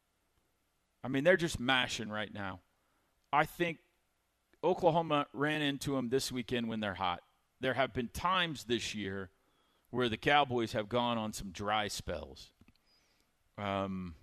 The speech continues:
you know, they lost two or three at home to West Virginia. They lost, uh, uh, a couple of road series. Um, but they have been, over the last, what is it now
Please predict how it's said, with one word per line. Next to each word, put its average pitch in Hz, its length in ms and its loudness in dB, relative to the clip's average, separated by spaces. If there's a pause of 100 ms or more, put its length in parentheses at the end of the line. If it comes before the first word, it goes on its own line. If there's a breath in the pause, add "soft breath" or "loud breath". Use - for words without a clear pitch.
(280)
you 110 80 -6
know, 98 100 -2
they 117 120 2
lost 123 360 -2
two 123 140 -2
or 107 60 0
three 113 340 -2
at 101 60 -2
home 110 260 -4
to 101 80 -4
West 104 300 -4
Virginia. 123 680 -2
They 95 120 -8
lost, 92 440 -4
uh, 92 240 -4 (1080)
uh, 82 420 -6 (300)
a 78 80 -14
couple 120 300 0
of 87 80 -4
road 117 320 2
series. 123 840 -4 (360)
Um, 95 760 -6 (440)
but 120 300 2 (840)
they 151 300 2
have 131 280 -2
been, 117 240 0
over 104 160 -4
the 101 80 -2
last, 120 540 0 (580)
what 123 200 0
is 113 120 -2
it - 140 -8
now 107 600 0